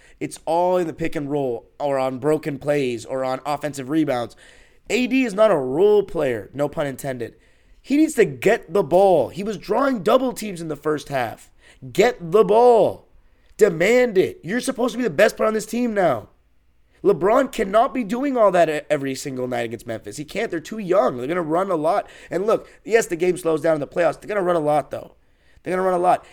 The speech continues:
A D needs to dominate. He needs to dominate offensively. He can't. They, the Lakers got very lucky tonight too.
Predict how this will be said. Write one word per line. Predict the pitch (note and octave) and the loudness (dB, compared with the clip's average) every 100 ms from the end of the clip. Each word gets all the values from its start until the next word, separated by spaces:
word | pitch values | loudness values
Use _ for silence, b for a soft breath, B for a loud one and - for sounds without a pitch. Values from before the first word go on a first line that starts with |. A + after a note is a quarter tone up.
| B - | B 0
A | G3+ A3+ | 0 0
D | D#3+ G3+ G#3+ F#3+ | -6 -8 -8 -8
needs | D3+ F3 G#3+ G#3 - | -6 -6 -6 -10 -8
to | G#3 | -4
dominate. | F3 E3 C#4+ F3+ C3+ A2 - _ | 2 4 4 0 -4 -8 -16 _
He | D#3+ | -10
needs | E3 F#3+ | -8 -6
to | F#3 | -4
dominate | F#3 F#3+ F#3+ E3+ | 0 0 -2 -4
offensively. | D#3 - G3 F#3 D3+ C3+ | -4 -2 -2 -2 -4 -4
He | |
can't. | A#2+ - E3+ G3 G3 - - B B | -6 -14 -8 -6 -6 -12 -20 B B
They, | - G#3 | -2 -2
the | G3 | -2
Lakers | G3+ A#3+ A3 F3+ | -2 -2 -4 -4
got | E3+ | -2
very | E3+ F#3+ | 2 2
lucky | D3+ D#3 D3+ | 2 0 -2
tonight | B2+ B2 A#2 - | -8 -6 -8 -6
too. | B2+ G#2+ | -8 -8